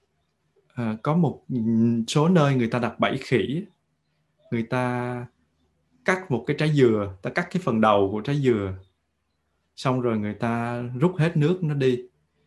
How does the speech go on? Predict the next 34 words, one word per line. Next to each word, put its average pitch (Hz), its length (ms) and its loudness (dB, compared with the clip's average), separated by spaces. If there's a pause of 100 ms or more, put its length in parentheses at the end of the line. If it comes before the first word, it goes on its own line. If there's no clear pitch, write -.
(140)
Và 113 140 0
người 107 180 -2
ta 117 840 -4 (540)
nạo 107 500 -2
dừa 113 300 4
và 107 80 -4
người 101 120 -6
ta 117 460 -6 (540)
để 113 260 2
những 139 180 0
cái 160 100 0
miếng 165 200 4
dừa 120 360 6
dưới, 139 380 0 (300)
giống 135 160 0
như 156 140 -2
là 120 140 0
cái 151 400 -2
trái, 147 300 -4
trái 147 120 0
dừa 143 140 2
như 113 100 2
thế 131 100 -2
này 135 180 -2
nè. 101 160 -6 (340)
Thì 120 100 -2
người 113 120 0
ta 120 220 -6 (380)
cắt 170 220 -6
cái 165 140 -4
phần 123 180 -2
này 110 140 -2
đi 117 160 2
nè. 113 140 -4